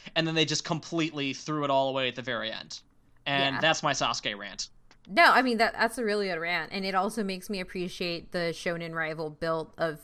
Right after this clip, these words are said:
Speaker 2: like, Kacchan, or if you don't know, Kacchan's Bakugo, um, in My Hero, 'cause he, he starts from, like, the opposite end. Um,
Speaker 1: Yeah,
Speaker 2: and,
Speaker 1: absolutely.
Speaker 2: and I think it fixes some of these Sasuke problems. Um, at least
Speaker 1: I,
Speaker 2: season three,
Speaker 1: yeah.
Speaker 2: but we're not gonna get into that 'cause I think Adrian's still waiting for the dub,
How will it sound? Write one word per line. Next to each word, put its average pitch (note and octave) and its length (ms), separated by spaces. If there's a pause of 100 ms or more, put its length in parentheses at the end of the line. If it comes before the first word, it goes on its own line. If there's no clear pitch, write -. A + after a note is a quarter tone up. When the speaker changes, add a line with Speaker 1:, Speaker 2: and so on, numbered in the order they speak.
Speaker 2:
like, - 240
Kacchan, E3 480
or D#3 140 (100)
if D#3+ 180
you D#3 80
don't D3 100
know, D3 120
Kacchan's D3 460
Bakugo, D3+ 500 (420)
um, D#3+ 340 (140)
in E3+ 320
My A3 160
Hero, C4 280
'cause G#3+ 160
he, G3 180
he G3 160
starts D#3+ 320
from, F#3 100
like, E3+ 120
the D3 100
opposite G3 360
end. C4+ 340 (680)
Um, F3 300
Speaker 1:
Yeah, D3+ 160
Speaker 2:
and, G3 80
Speaker 1:
absolutely. E3 240
Speaker 2:
and G#3 140
I G3 80
think A3+ 360
it - 160
fixes F#3+ 580
some F3 200
of D#3+ 80
these E3 180
Sasuke - 400
problems. - 600 (300)
Um, F3+ 120
at G3 120
least A#3+ 200
Speaker 1:
I, D3 120
Speaker 2:
season G3 180
three, - 100
Speaker 1:
yeah. F3+ 200
Speaker 2:
but E3+ 280 (100)
we're E3+ 160
not E3 140
gonna E3 100
get D#3+ 120
into D#3 160
that D3+ 240
'cause D#3+ 300
I D#3+ 120
think - 180
Adrian's D3+ 300
still D3+ 140
waiting C3 180
for - 80
the - 80
dub, - 200